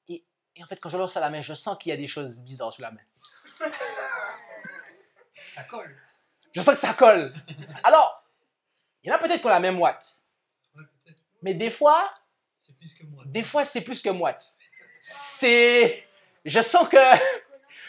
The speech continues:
Speaker 1: je sens que c'est collant, ouais. C'est collant d'une, parce que les mains moites, ça colle pas, en fait.
Speaker 2: C'est du miel.
Speaker 1: <laughs> Mes amis, nous devons avoir les mains propres. Nettoyons-nous les mains, même s'il n'y a pas le coronavirus. Il faut,
Speaker 2: Ah
Speaker 1: il
Speaker 2: oui,
Speaker 1: faut,
Speaker 2: c'est la vie, en fait.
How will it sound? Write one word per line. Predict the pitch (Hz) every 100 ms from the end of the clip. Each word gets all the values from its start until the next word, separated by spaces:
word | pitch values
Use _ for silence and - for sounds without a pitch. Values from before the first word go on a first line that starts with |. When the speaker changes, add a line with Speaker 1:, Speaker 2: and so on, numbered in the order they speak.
| -
Speaker 1:
je | - 214
sens | 349
que |
c'est | -
collant, | 196 233 190 185
ouais. | 160 - _
C'est | - 233
collant | 285 233
d'une, | 233 254 214 _ _ -
parce | 220
que | 285
les | 269
mains | 359
moites, | 359 330 330
ça | 294
colle | 262 247
pas, | - 247
en | -
fait. | 131 123
Speaker 2:
C'est | - 165
du | 170
miel. | 190 190 285 285 170 _
Speaker 1:
<laughs> | 330 466 - - _ - - _ _ _ _ - - - _ _ _ _
Mes | 175
amis, | 202 220 226
nous | 190
devons | 220 240 180
avoir | 165
les | 165
mains | 165 160
propres. | 156 - 175 - _ _ _ _ _ _ _ _ _
Nettoyons-nous | 147 165 202 202 214
les | 202
mains, | 180 185 185
même | 185 285
s'il | -
n'y | 226
a |
pas | 202
le | 185
coronavirus. | 220 208 190 170 180 185 - - _ _ _ _ _ _
Il | 208
faut, | -
Speaker 2:
Ah | 262
Speaker 1:
il | 214
Speaker 2:
oui, |
Speaker 1:
faut, | - 285 277 262
Speaker 2:
c'est | - -
la |
vie, | -
en |
fait. | -